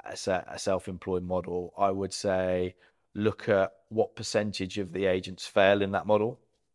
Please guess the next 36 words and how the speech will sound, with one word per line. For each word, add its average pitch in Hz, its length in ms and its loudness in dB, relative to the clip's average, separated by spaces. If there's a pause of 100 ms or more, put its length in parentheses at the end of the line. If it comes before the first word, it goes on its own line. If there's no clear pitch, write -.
(680)
I 95 140 2
would 95 220 -4
say 92 640 4 (420)
look - 260 -4
at 98 200 2
what 107 220 2
percentage 98 560 -6
of 92 120 -10
the 92 120 0
agents 92 400 -4
have 92 160 -4
a 87 40 -6
pipeline 87 840 0 (320)
of 92 140 -4
over 92 160 -6
twenty 87 300 -8
grand, 92 340 -4
say, 101 380 2
and 90 140 -10
work 87 320 0
out 87 320 2 (680)
how 95 300 0
many 90 260 -4
that 87 260 -2
is, 95 380 -4 (220)
whether, 90 480 0
you 92 80 -4
know, 90 80 -4
it's - 160 -10
listings 90 400 -10
per 90 180 -2
agent, 87 500 -4
completion 92 460 -8
per 92 160 -2
agent, 90 300 -2
you, 98 100 -12